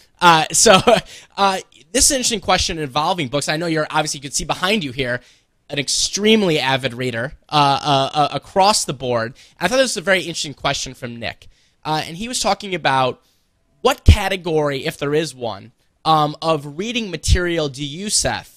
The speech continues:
get the most kind of wisdom and insight from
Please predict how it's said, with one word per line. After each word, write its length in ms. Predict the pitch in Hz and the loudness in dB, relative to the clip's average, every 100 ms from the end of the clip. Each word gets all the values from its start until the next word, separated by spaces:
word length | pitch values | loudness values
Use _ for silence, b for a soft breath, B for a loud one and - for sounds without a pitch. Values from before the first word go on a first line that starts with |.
| _ _ _ | _ _ _
get 140 | 180 - | -6 -4
the 60 | |
most 320 | 170 175 - - | -2 0 -2 -4
kind 160 | 202 | -2
of 220 | 139 131 | -2 -2
wisdom 580 | 156 214 180 170 214 175 | 2 2 2 0 -2 -2
and 160 | 151 151 | -6 -8
insight 560 | 170 175 - 175 143 127 | -8 -4 0 2 0 -2
from 540 | - 143 131 123 123 | -6 -2 0 0 -4